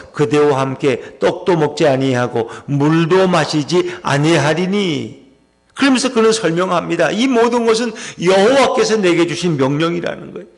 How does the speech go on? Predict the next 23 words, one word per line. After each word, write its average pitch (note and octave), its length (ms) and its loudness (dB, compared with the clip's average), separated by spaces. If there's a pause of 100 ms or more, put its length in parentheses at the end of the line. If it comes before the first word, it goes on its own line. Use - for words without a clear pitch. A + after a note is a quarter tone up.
(280)
십일 D#3+ 240 -6
절에 D3+ 220 2
보니까 C3 420 -2 (260)
"이는 E3+ 280 2
여호와의 F3 440 4
말씀이 D#3 560 0 (180)
내게 E3+ 480 2
이르시기를 D3+ 920 -2 (140)
내가 E3 280 0
거기서 E3+ 640 -2
떡도 G3+ 340 2
먹지 E3+ 300 0
말고 C3+ 580 -2
물도 F3+ 480 2
마시지 F3 440 0
말며 B2 480 -2 (260)
또 G3 160 4
내가 E3+ 280 2
오던 F#3+ 500 2
길로 D3+ 540 0
되돌아가지도 E3+ 760 0
말라 D#3+ 760 0
하셨음이로다." E3+ 1120 -8